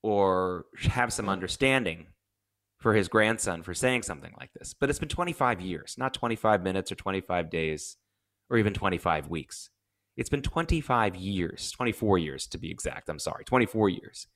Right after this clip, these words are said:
And it's outrageous to say that Israel has collapsed. It's outrageous to make this into a partisan speech to blast Netanyahu.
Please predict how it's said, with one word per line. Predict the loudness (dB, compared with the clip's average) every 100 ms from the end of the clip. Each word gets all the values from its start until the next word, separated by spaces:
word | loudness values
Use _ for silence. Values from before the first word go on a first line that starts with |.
| _ _ _ _ _ _ _ _ _ _ _
And | 2 4 2 0 -8 _ _ _ _ _ _ _ _ _ _ _ -4
it's | 2
outrageous | 4 6 2 4 0 0
to |
say | 0 2
that | 4 2
Israel | 2 2 2
has | 0 -4
collapsed. | -2 0 -2 0
It's | 2
outrageous | 2 2 0 0 -2
to | -2
make | -2 -2
this | -2 -4
into | -2 -2
a |
partisan | 2 2 2 0 -8
speech | -2 -2 -2
to | -2
blast | 0 0 -2 -8
Netanyahu. | -8 -8 -10 -14 -14 -16